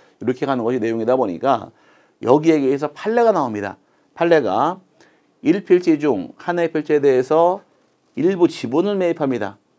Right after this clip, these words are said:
지분을 매입했대요. 그럼 여기 물권의 양이 되겠죠. 매입했지만 등기량이 전부가 등기돼 버립니다.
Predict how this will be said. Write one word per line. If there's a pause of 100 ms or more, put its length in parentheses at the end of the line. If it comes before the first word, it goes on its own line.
(320)
지분을
매입했대요.
그럼
여기
물권의
양이
되겠죠.
매입했지만 (680)
등기량이
전부가
등기돼
버립니다.